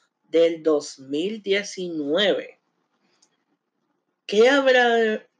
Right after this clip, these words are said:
qué vamos a discutir, mejor dicho, en nuestra segunda edición? Si usted reside en el área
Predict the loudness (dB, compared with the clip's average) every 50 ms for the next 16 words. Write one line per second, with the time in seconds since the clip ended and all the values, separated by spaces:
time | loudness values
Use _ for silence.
0 | _ _ 0 4 4 6 6 4 2 -2 -6 -8 -4 -2 -2 -2 -2 -4 -6 -6
1 | -10 -16 _ _ -4 -2 -2 -2 -4 -6 -8 -10 -14 -16 -12 -10 -10 -10 -8 -8
2 | -8 -8 -8 -8 -10 -14 -18 _ _ _ _ _ _ _ _ _ _ _ _ _
3 | _ _ -10 -4 -2 -2 -2 -2 -4 -8 -8 -6 0 2 2 2 2 -2 _ _
4 | _ _ _ _ _ _ _ -4 0 2 2 2 2 0 -2 -2 0 0 0 -4
5 | -6 -6 -6 -6 -6 -6 -8 -8 -8 -4 -2 0 2 2 2 0 -6 -10 -10 -10
6 | -10 -8 -4 0 2 4 4 2 2 -2 -4 -8 _ _ _ _ _ _ _ _
7 | _ _ _ _ _ _ _ _ _ _ _ _ _ _ _ _ _ _ _ _
8 | _ _ _ _ _ _ _ _ _ _ _ _ _ _ _ _ _ _ _ _
9 | _ _ _ _ _ _ _ _ _ _ _ _ _ -20 _ _ -6 -4 -2 0
10 | 0 0 0 -2 -2 2 6 6 6 6 6 4 2 2 2 0 0 -2 -4 -2
11 | -2 0 2 2 2 2 0 -4 -4 -4 0 2 2 2 2 2 0 0 0 0
12 | 0 2 2 0 0 -4 -8